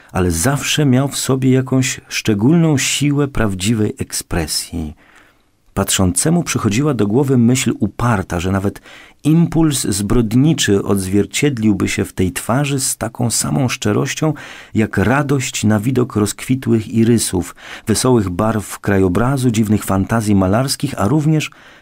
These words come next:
na widok pospolitych przedmiotów. Widać było, że każda rzecz staje wobec tych oczu jako zjawisko naturalne i dobre. Czasami jednak przebijała się w nich zmęczona niechęć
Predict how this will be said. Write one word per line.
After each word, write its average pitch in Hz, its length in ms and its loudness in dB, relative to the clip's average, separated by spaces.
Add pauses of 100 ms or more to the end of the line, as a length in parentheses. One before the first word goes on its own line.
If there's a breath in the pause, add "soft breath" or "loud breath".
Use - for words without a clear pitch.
(120 loud breath)
na 110 180 4
widok 131 320 0
pospolitych 104 960 -2
przedmiotów. - 880 -4 (1000)
Widać 98 360 2
było, 95 300 4
że 104 180 0
każda 107 460 -2
rzecz 98 320 -2 (360 loud breath)
staje 120 360 -2
wobec 113 320 2
tych - 280 -2
oczu 120 200 -2
jako 117 240 -2
zjawisko 104 520 -2
naturalne 101 840 2
i - 180 -8
dobre. 85 560 -6 (1040 loud breath)
Czasami - 420 -2
jednak 135 280 0
przebijała 127 640 0
się 120 260 -2
w 101 60 -2
nich 107 240 2
zmęczona 98 720 2
niechęć 113 800 0